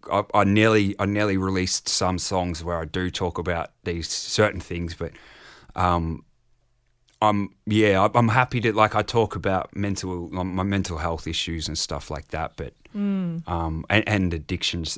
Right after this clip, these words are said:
Speaker 1: and stuff like that. I'm, I'm happy to talk about that, but there's, uh, you know, there's certain, certain topics that I've, I have written about that I've gone, "Nah, this is just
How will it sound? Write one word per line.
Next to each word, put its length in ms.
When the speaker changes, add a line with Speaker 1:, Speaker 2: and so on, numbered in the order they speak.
Speaker 1:
and 180
stuff 300
like 140
that. 140
I'm, 280
I'm 180
happy 240
to 100
talk 280
about 220
that, 200
but 240
there's, 280
uh, 320
you 100
know, 160
there's 220
certain, 380
certain 420
topics 480
that 160
I've, 340
I 140
have 280
written 200
about 340
that 80
I've 100
gone, 240
"Nah, 200
this 220
is 100
just 300